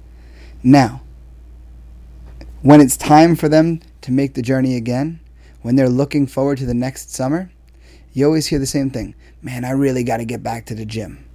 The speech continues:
I really gotta get back to the gym." Why?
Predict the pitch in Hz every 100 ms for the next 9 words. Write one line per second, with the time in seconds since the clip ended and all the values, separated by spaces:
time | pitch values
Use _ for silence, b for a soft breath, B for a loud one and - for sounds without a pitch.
0 | - b b 113 127 131 143 147 147 135
1 | 127 123 120 120 113 120 120 135 117 113
2 | 113 - - - - - - - - -
3 | - - - - - - - - - 262
4 | 262 -